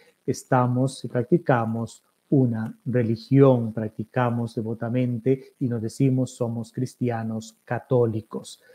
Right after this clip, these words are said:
de una fe cristiana católica. Muy bien, esto es para aclarar a este amigo que nos mandó la preguntita y vamos a entrar en una pregunta,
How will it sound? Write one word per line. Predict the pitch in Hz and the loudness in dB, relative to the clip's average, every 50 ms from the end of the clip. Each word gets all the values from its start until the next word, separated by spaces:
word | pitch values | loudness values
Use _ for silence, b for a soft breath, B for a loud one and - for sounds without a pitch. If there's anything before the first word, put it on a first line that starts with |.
| b b b b _ | b b b b _
de | - 120 117 | -4 -2 -2
una | 110 110 113 113 - | -2 -4 -6 -6 -6
fe | - - 147 143 139 139 | 2 6 8 8 8 6
cristiana | - 123 120 - - - _ 123 120 117 113 110 113 113 113 110 - _ | 2 -2 -4 -4 -6 -8 _ -4 -2 -2 -2 -4 -6 -6 -8 -12 -14 _
católica. | - 117 113 - - 101 107 120 143 143 - - - - _ _ _ _ _ _ _ _ | -8 -8 -6 -6 -6 -6 -6 -8 -10 -12 -14 -16 -18 -18 _ _ _ _ _ _ _ _
Muy | 135 156 196 190 | 6 8 8 10
bien, | 139 143 123 107 104 - _ _ _ _ _ _ _ _ _ _ _ _ _ _ _ - | 10 8 6 6 2 -2 _ _ _ _ _ _ _ _ _ _ _ _ _ _ _ 4
esto | - 151 147 170 160 | 4 6 6 6 6
es | - | 6
para | - 143 123 123 117 | 6 4 4 4 2
aclarar | - - 120 120 123 131 139 139 | 2 2 2 4 4 4 6 6
a | 135 131 | 6 4
este | 127 - - - 135 | 4 2 0 0 2
amigo | 123 147 220 254 214 247 220 - | 6 8 10 10 12 10 8 8
que | - | 6
nos | 156 139 131 120 | 2 2 0 -2
mandó | 120 120 120 117 127 | -4 -4 -2 0 0
la | 120 123 120 | 0 0 0
preguntita | 135 127 127 131 139 135 131 - - 214 208 208 208 202 202 202 B B B B B B B B _ - | 0 0 2 2 2 2 2 6 6 6 8 8 6 6 4 4 B B B B B B B B _ 0
y | 165 175 180 185 190 208 262 - | 2 4 6 6 6 4 2 0
vamos | - 147 180 208 220 226 240 220 226 208 | 0 2 4 6 6 6 4 4 4 2
a | |
entrar | 190 185 170 - 180 175 185 185 185 208 - - - | 2 2 2 0 2 2 4 4 4 2 0 -2 -2
en | 156 147 160 | 0 0 2
una | 180 185 202 196 | 2 2 2 2
pregunta, | 196 165 151 139 147 160 170 170 175 165 - - 165 165 165 165 | 2 0 0 2 2 0 2 2 0 0 0 2 2 2 2 0